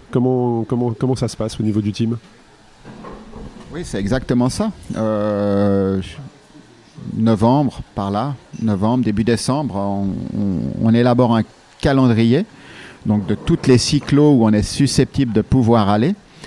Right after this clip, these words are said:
Speaker 2: Euh, donc c'est très simple, un fichier Excel, tant de cyclos <laughs> avec tous les noms, une croix, et puis voilà, moi j'y serai, moi j'y serai pas. Et de mon côté, j'impose, euh, euh, en tout cas,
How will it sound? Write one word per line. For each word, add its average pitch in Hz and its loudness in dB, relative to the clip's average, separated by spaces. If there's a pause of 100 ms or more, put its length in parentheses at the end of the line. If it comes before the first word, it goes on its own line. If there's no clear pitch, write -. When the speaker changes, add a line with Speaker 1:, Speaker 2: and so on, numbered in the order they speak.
(260)
Speaker 2:
Euh, 98 0
donc 104 2
c'est 101 0
très 101 0
simple, 165 -4
un 104 2
fichier 117 0
Excel, 113 -4
tant 123 4
de 127 2
cyclos 139 2
<laughs> - -4
avec 117 2
tous 147 0
les 127 2
noms, 151 4 (400)
une 127 4
croix, 131 2
et 104 0
puis - -2
voilà, 98 0
moi 110 2
j'y 104 0
serai, 110 -2
moi 127 2
j'y 101 -2
serai 107 -2
pas. 139 -2 (460)
Et 107 -2
de 110 2
mon 143 4
côté, 135 2
j'impose, 117 4
euh, 120 2 (460)
euh, 98 0 (520)
en 170 6
tout 160 4
cas, 113 -2